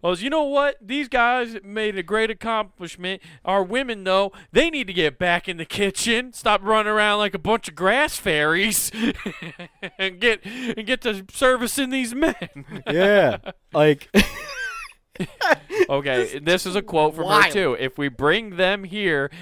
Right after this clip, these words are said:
Speaker 1: and line them up for those <laughs> with flat chests, you might think they are men, <laughs> not women." Damn, dude.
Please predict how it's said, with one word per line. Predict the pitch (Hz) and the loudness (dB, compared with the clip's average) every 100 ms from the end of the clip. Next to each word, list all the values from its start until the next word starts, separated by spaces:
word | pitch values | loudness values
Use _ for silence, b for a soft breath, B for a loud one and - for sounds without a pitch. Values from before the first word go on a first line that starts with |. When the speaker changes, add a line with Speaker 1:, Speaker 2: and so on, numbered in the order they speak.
| B | B
Speaker 1:
and | 139 135 | -8 -2
line | 151 185 190 | 2 2 0
them | 185 196 | -2 2
up | 196 160 180 175 | 2 2 -2 -14
for | - 160 | -6 -4
those | 135 156 190 185 202 190 - - | 2 4 4 2 0 -2 -6 -8
<laughs> | 175 | -4
with | 160 - - | -4 -4 -2
flat | 170 196 - | 0 0 -2
chests, | - 185 170 - 202 B | -4 -2 -4 -6 -10 B
you | 151 | -6
might | 151 175 185 | -2 0 -2
think | - 190 185 | -4 -4 -2
they | 185 185 | 2 4
are | 170 | 4
men, | 165 180 - | 2 -4 0
<laughs> | 220 - 196 180 | 2 2 -2 0
not | - 214 240 165 | 2 0 -2 -8
women." | 214 208 190 160 196 214 208 | -8 -8 -8 -16 -18 -18 -4
Damn, | - 262 254 208 | 2 4 2 0
dude. | 247 254 | -2 -2